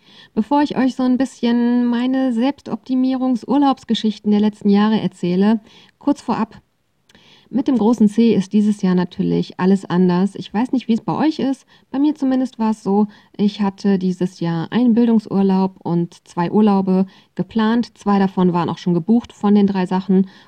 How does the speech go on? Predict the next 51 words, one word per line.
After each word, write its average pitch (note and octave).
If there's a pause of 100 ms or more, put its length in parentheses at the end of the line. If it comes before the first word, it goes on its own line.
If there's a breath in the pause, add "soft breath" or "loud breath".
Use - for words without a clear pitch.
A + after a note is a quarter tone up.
(100)
und E3
das -
dritte F#3+
halt F3
schon F3
so E3
halb. F#3 (460 soft breath)
Und B3
es A#3
ist A#3+
alles A3
abgesagt F3+
worden E3+
wegen F3
dem F3
großen E3+
C F#3
und F#3
alles F3+
ins F3
Wasser F3
gefallen. E3 (1000 loud breath)
Ich F#3+
weiß, D4
dass B3+
inzwischen B3 (220)
man G#3
wieder G#3
verreisen F3
kann, G#3+
zumindest C4
zu B3
dem A3+
Zeitpunkt, A3
wo F#3
ich F#3+
diesen F#3
Podcast F3+
aufnehme. G3+
Ich -
nehme F3
den E3+
Mitte F3+
August G#3
auf F#3
und -
da F#3
zumindest F3+
ist E3
es E3+
so E3+